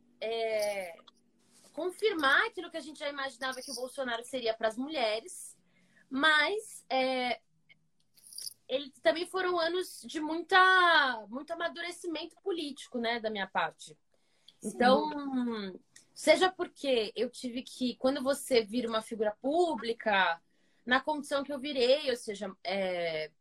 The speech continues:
Speaker 1: muito jovem, você, é, digamos, enfrenta uma realidade na política institucional que ela é uma realidade muito menos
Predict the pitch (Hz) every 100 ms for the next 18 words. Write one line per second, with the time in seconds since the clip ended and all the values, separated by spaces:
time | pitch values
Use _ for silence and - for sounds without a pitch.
0 | _ _ _ _ 208 233 349 226 240 262
1 | 294 277 247 254 - 277 311 330 294 -
2 | 196 220 220 202 _ _ _ _ _ -
3 | 202 220 254 254 202 - - 247 240 254
4 | 285 320 294 269 254 262 220 196 190 190
5 | 226 294 - 262 247 - 233 214 226 -
6 | 196 190 254 269 220 254 277 294 262 285
7 | 262 262 240 226 240 240 302 370 403 302
8 | 302 294 262 -